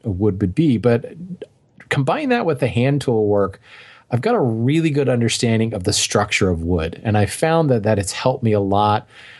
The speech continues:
Like, when I started carving, um, I got a long way to go to be what I would consider a mediocre carver, but I took to it very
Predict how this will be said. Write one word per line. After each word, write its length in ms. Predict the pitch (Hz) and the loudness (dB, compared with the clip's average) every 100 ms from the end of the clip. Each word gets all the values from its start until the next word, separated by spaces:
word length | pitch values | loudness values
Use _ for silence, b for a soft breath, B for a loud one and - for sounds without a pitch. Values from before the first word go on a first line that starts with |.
| B | B
Like, 140 | 117 113 | 0 0
when 100 | 127 | 0
I 60 | |
started 400 | 135 - 147 110 | 0 0 0 0
carving, 560 | - - 120 101 92 85 - - | -4 0 0 2 -2 -6 -12 -8
um, 380 | 113 104 98 92 - - | -2 0 2 -2 -4 -2
I 320 | 120 120 92 - _ | 0 0 -4 -10 _
got 180 | - 101 | -4 -2
a 60 | 92 | 0
long 720 | 98 104 117 117 110 110 101 | 0 0 2 0 0 -2 0
way 140 | 98 | -2
to 80 | 95 | -2
go 440 | 101 92 87 87 - | -2 -2 -2 -6 -6
to 100 | 101 | -4
be 440 | 101 95 92 92 - | -2 0 -2 -4 -8
what 140 | 104 | -4
I 80 | 101 | -2
would 120 | 98 | -2
consider 480 | 95 107 - 127 113 | -2 -4 -2 0 0
a 120 | 113 | 0
mediocre 560 | 98 123 139 120 143 113 | -2 0 2 2 0 -2
carver, 480 | - 92 87 85 76 B B B - | -2 -2 0 -2 -4 B B B -4
but 300 | 131 123 123 - | 0 0 0 -2
I 80 | 120 | -2
took 280 | - 226 - | 0 -2 0
to 120 | 190 | 0
it 120 | 147 | 2
very 240 | 117 135 | 2 2